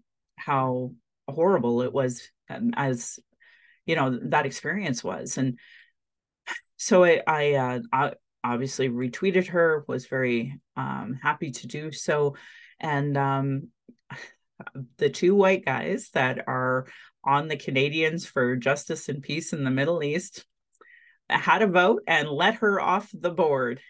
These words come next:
uh, a volunteer board, I might add. So now she is, doesn't even represent Canadians for Justice and Peace in the Middle East.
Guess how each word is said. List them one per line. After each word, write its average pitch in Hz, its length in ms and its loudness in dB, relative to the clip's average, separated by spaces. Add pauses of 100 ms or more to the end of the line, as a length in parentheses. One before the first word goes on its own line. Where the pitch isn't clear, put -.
(180)
uh, 151 380 -2
a 151 120 -2
volunteer 196 520 4
board, 135 340 0
I 147 200 -6
might 135 320 -4
add. 147 340 -4 (640)
So 160 240 0
now 170 320 0
she 180 300 2
is, 185 160 0
doesn't 175 360 0
even 170 220 -6
represent 190 540 -2
Canadians 131 480 -2
for 131 280 -2
Justice 135 520 -2
and 139 120 -6
Peace 135 300 -6
in 131 160 -4
the 135 80 -4
Middle 127 240 -4
East. 123 360 -6